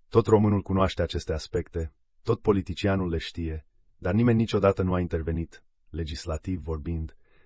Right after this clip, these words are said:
pentru crearea unor mecanisme de dat peste mânuțele acaparatoare ale primarilor. Din când în când, anumite instituții,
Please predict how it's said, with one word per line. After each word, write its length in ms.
pentru 220
crearea 320
unor 180
mecanisme 560
de 120
dat 240
peste 280
mânuțele 400
acaparatoare 640
ale 140
primarilor. 680
Din 160
când 180
în 100
când, 440
anumite 380
instituții, 720